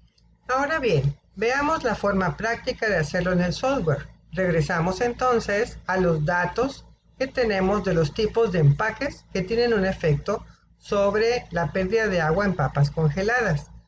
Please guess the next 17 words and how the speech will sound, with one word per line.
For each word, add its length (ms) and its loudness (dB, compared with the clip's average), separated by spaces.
Vamos 300 0
a 80 0
repetir 480 -2
la 160 2
operación 720 0
de 160 0
obtener 720 0
el 160 -2
análisis 540 2
de 80 2
la 100 2
varianza. 640 0
Nos 120 -2
vamos 360 0
aquí 220 0
a 100 -2
comparación, 920 -2